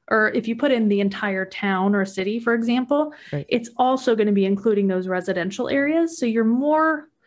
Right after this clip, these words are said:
Speaker 1: likely gonna wanna target those business districts in that case.
Speaker 2: Ah, okay. Okay. Interesting. And now it occurs to me, after this last year and everybody working from home and a lot of people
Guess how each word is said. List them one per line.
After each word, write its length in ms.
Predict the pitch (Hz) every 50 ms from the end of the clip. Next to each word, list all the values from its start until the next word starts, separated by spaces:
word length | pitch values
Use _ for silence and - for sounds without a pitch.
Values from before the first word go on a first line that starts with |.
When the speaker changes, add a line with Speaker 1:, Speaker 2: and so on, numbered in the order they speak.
| _ _ _ _ _ _ -
Speaker 1:
likely 480 | 226 233 233 240 240 233 240 - 233
gonna 180 | 220 220 208 208
wanna 220 | 202 196 196 196
target 460 | 196 - - - 220 202 190 - - -
those 240 | 196 190 190 185
business 500 | 185 - - 196 190 185 208 196 208 -
districts 540 | - - - - - - - - - - -
in 160 | 208 - 208
that 220 | 202 180 - 202 -
case. 440 | - 208 - - - - - - - - - - - - 151
Speaker 2:
Ah, 320 | 185 214 247 277 294 285 277 294
okay. 580 | 311 - - 208 156 139 135 139 165 208 214 -
Okay. 520 | 196 202 202 - - 156 131 135 180 208 - _ -
Interesting. 500 | 175 185 - 190 160 - 139 139 156 180 _ _ _ _ _ _ _ _ _ -
And 80 | 160 170
now 280 | 180 180 175 165 160 - _ _ _ _ _ _ _ _ _ _ _ _ _ _ _ _ _
it 100 | - 208
occurs 300 | 196 196 202 202 208 202
to 80 | 202 190
me, 160 | 170 156 156 160
after 340 | 165 165 175 165 - 160
this 220 | 147 143 160 147 -
last 280 | 156 143 143 131 -
year 120 | - 151 147
and 80 | 143 139
everybody 300 | 139 139 135 139 135 135
working 340 | 135 135 143 139 - 147 135
from 180 | - - 139 127
home 200 | 135 139 139 139
and 100 | 131 135
a 60 | 131
lot 180 | 127 131 127
of 60 | 127 -
people 340 | 151 139 - 135 127 123